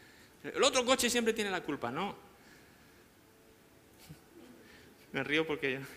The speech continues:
yo luego me, me meto en el coche y me transformo. Me para la policía los, y los rebato, ¿verdad? ¿Te acuerdas que una vez le rebatí a la policía y todo? Y una to-, no, no tenía razón. Me puse a rebatir con el policía como si yo tuviera razón y era obvio.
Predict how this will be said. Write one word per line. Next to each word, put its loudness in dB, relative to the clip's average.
yo 0
luego 2
me, 2
me 2
meto 0
en 2
el 0
coche 0
y -4
me -2
transformo. -2
Me 0
para 10
la 8
policía 6
los, 2
y 2
los 2
rebato, 4
¿verdad? 2
¿Te 0
acuerdas 2
que -6
una 2
vez 4
le 2
rebatí 2
a 4
la 4
policía 2
y 0
todo? 2
Y 2
una -4
to-, -4
no, -4
no -4
tenía 2
razón. -2
Me 2
puse -2
a -2
rebatir 0
con 2
el 2
policía 4
como 0
si 2
yo 4
tuviera 2
razón 2
y 4
era 4
obvio. 6